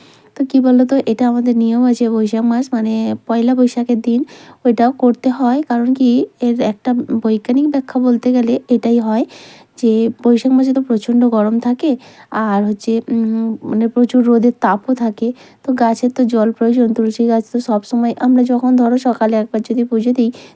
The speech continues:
তখনই একবার জল দেওয়া হয়ে যায়, কিন্তু সারাদিনের রোদের তাপে হয়তো আরও জলের প্রয়োজন হয়। সেক্ষেত্রে কী হয়, ওই যে ভাঁড়টা বাঁধা আছে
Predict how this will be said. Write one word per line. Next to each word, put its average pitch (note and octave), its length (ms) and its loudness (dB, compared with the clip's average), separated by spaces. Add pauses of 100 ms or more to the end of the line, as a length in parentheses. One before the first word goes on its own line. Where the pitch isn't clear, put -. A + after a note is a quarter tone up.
তখনই A3+ 340 0
একবার A3 280 -2
জল G3 300 0
দেওয়া G#3 160 0
হয়ে G#3 160 -2
যায়, G3+ 120 -2
কিন্তু A#3 260 -4
সারাদিনের A#3 580 -2
রোদের A3+ 300 -2
তাপে A#3 300 -2 (480)
হয়তো B3 260 0
আরও A#3+ 180 2
জলের B3 280 4
প্রয়োজন B3+ 360 4
হয়। A#3+ 220 2
সেক্ষেত্রে C4 440 -2
কী C4 180 0
হয়, B3+ 220 2 (380)
ওই B3 100 4
যে C4 120 2
ভাঁড়টা A3+ 400 2
বাঁধা A#3+ 300 0
আছে B3 200 2